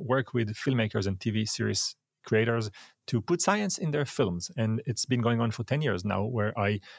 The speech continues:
would occasionally get an email from a filmmaker who says, "I'm making a movie, say, about quantum physics and, uh, space exploration. And there's a scene there where the Martian puts two ingredients and there's an explosion, but I don't know what the ingredients are. So you scientists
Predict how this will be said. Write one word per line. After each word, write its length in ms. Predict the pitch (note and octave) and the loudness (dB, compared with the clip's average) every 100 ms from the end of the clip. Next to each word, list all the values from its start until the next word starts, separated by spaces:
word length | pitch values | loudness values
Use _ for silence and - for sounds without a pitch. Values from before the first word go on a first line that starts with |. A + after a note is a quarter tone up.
| - - - | -20 -20 -4
would 180 | A2+ A2+ | 0 0
occasionally 380 | B2 C#3 B2+ | 2 0 2
get 120 | A2+ A2+ | 2 2
an 200 | A2 A2 | 0 0
email 300 | B2+ B2 A2+ | 0 2 0
from 400 | - - G2+ G#2 - | 0 0 2 0 -4
a 520 | A#2 G2+ G2+ G2+ G#2 - _ _ _ | -2 0 0 0 -2 -8 _ _ _
filmmaker 540 | - - A#2 F#2+ A#2 D3+ - _ _ _ | -4 2 2 2 0 -2 -4 _ _ _
who 80 | B2 | -6
says, 320 | - C3 A2 | 0 0 2
"I'm 180 | A#2 A#2+ | 0 2
making 280 | B2 A#2 A#2+ | 2 2 0
a 40 | |
movie, 540 | G#2+ A2+ G#2+ A2 A2 - _ _ | 2 0 0 -2 -2 -6 _ _
say, 480 | - - G#2+ G2+ G#2 | -8 0 2 4 2
about 640 | - F#2 G2+ G2+ G2+ - - - - - | -2 0 2 2 0 -4 -14 -18 -14 -2
quantum 460 | A#2 A#2 B2 B2 | 2 2 2 -2
physics 720 | A2 - A#2+ A2 A#2 A2 - A#2 | -2 0 2 2 0 0 -2 0
and, 280 | G2+ G2+ | 0 0
uh, 240 | G2 G2 G2 | -2 -2 -4
space 400 | - - C#3 B2+ | -6 0 2 2
exploration. 840 | B2 - G#2+ B2 D3+ - D#3 D3 | -2 -2 0 2 2 0 0 0
And 120 | A#2 | 0
there's 160 | G#2+ A2 | 0 0
a 60 | A#2 | -2
scene 600 | - - - - E3 D3 | -4 -4 -4 -2 0 2
there 320 | B2 B2 A#2+ | 2 4 2
where 160 | G#2 G#2 | 0 0
the 400 | G2+ G#2 G2+ F#2+ | -2 -2 -2 0
Martian 800 | G#2+ B2+ C3+ - B2 A#2 A2+ - | 2 4 4 0 0 0 -2 -2
puts 380 | C#3 B2 - - | -2 0 -4 -4
two 320 | C#3 C#3 C3 | 0 2 2
ingredients 600 | A#2 G#2 B2+ A#2+ A#2 A2+ | 0 0 0 2 0 -2
and 120 | G2 | -4
there's 140 | G2+ | -2
an 60 | G2 | -4
explosion, 540 | G2 - E3 E3+ E3+ | -6 -2 0 2 0
but 140 | B2+ A2+ | 2 2
I 80 | D3 | 2
don't 100 | C#3+ | 2
know 80 | |
what 80 | C#3 | 0
the 80 | A#2+ | 0
ingredients 400 | A2+ B2 B2 A2 | 0 2 2 0
are. 260 | G#2+ G2+ F#2+ | 0 0 -2
So 160 | - G#2+ | -4 -2
you 240 | A2+ E3 | 0 -2
scientists 600 | - B2 A#2+ A2 A#2 - | 0 0 0 -2 -4 -4